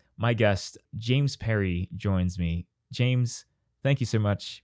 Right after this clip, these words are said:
You know, James, I know you've been here for quite some time. If you don't mind, maybe sharing a little background on your current role and title and some of the things that you've been doing here at CrowdStrike, 'cause I know you're very much in our services arm of our company, and I figured I would do this an injustice of explaining.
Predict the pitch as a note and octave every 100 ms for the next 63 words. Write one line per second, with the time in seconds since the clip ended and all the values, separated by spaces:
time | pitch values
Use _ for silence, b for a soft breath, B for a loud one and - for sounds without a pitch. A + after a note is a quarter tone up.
0 | _ C#3+ B2+ A#2+ D3+ C3+ C#3+ D#3+ C3+ B2+
1 | C#3 B2+ B2 C3+ B2 A2 A#2 A#2 A2+ C3
2 | B2+ A#2+ A#2+ A#2+ - C#3+ C#3 D3+ C3 B2
3 | B2 A#2+ A2 F#2 G#2 B2 A#2+ A2+ A2 A2
4 | G#2+ A2 A2 G2+ G2+ G#2 G#2 G2+ F#2 A#2
5 | A2+ G2+ G2 F#2+ F#2+ F#2+ F#2 F#2 F2+ E2+
6 | F2+ E2 E2+ F#2 G2+ F#2 F#2 b b b
7 | - A2+ B2 A#2 A2+ G#2+ F#2 - A#2 A2+
8 | A2 - G#2 G2 G2 E2 F#2+ F#2+ - _
9 | _ - F2+ F#2 C#3+ C#3+ B2+ B2 B2 -
10 | G#2 G2 G2 - G2+ - G#2+ G#2 G2 -
11 | - A2+ A2 G2 G2 G2 F#2+ F2+ F#2 F2+
12 | F2 F2 F2 - F2+ F2+ E2 E2+